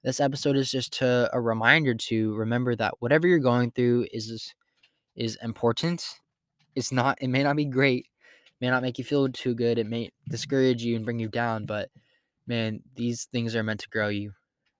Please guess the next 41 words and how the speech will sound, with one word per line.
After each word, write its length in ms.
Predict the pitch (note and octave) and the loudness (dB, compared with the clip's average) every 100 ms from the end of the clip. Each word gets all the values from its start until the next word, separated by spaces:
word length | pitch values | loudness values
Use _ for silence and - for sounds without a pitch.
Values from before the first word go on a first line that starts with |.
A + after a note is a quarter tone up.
| _ | _
They're 120 | A#2+ | -6
meant 160 | A2+ A2 | -4 -6
to 60 | |
teach 320 | A2+ A#2 A2 - | -8 -6 -6 -4
you. 260 | A2 G#2+ - _ _ _ _ _ _ _ | -4 -4 -10 _ _ _ _ _ _ _
They're 100 | B2 | -6
meant 160 | A#2+ A2+ | -4 -2
to 300 | A#2+ A2+ G#2 A#2 | -2 -2 -2 -4
help 280 | A#2+ A2+ - - | -2 -2 -6 -4
give 140 | A#2 | -2
you 80 | A#2 | -2
strength 440 | - B2 A#2 A#2 - | -2 0 0 -2 -6
to 120 | A#2 | -6
deal 180 | A2+ A2 | -4 -2
with 120 | A2 | -4
future 520 | - B2 - A#2 A2+ - _ _ _ | -2 -2 0 0 -2 -6 _ _ _
goals, 460 | - A2 A2 A2 - - - | -2 0 0 -2 -8 -16 -4
uh, 200 | A2 G2 - | -2 -2 -4
r-, 180 | E2 A2 | -10 -8
I 20 | |
mean, 240 | G#2+ G#2 | -8 -8
future 460 | - B2+ - A#2 A2 - | -6 -6 -2 -2 -2 -8
problems 540 | - A#2 A2+ A2+ G#2+ | -2 0 2 -2 -4
in 80 | A2 | -4
a 60 | G#2+ | -2
way. 220 | G#2+ G#2 _ _ _ _ _ - | -4 -6 _ _ _ _ _ 2
And 340 | C#3+ C3+ B2+ - - | 6 6 4 -4 -10
<laughs> 160 | - | -6
no, 360 | D3 D3+ C#3+ C3+ - - - _ _ | 4 6 6 2 -6 -20 -20 _ _
I'm 100 | B2+ | -2
not 240 | C#3+ B2+ | 2 0
trying 180 | - C3+ | 0 0
to 60 | B2 | 0
say 140 | C3 | 0
this, 180 | B2 - - - | 0 -2 -8 -8
uh, 200 | B2 A#2 | -4 -2
tell 180 | G#2+ C3 | 0 2
you 100 | B2 | 4
this 180 | A#2+ - | 2 0
message 360 | A2+ - A2+ - | -6 -4 -8 -6
to 240 | A#2 A2 | -6 -6